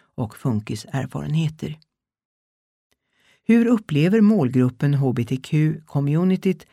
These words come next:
och främst R F S L:s verksamheter?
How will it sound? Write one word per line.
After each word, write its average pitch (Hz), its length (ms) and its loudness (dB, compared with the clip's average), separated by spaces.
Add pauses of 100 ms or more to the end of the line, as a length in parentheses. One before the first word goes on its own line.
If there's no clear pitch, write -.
(140)
och 226 120 -2
främst 139 380 0
R 151 140 0
F 147 120 -4
S - 160 -6
L:s 127 340 -2
verksamheter? 139 840 -6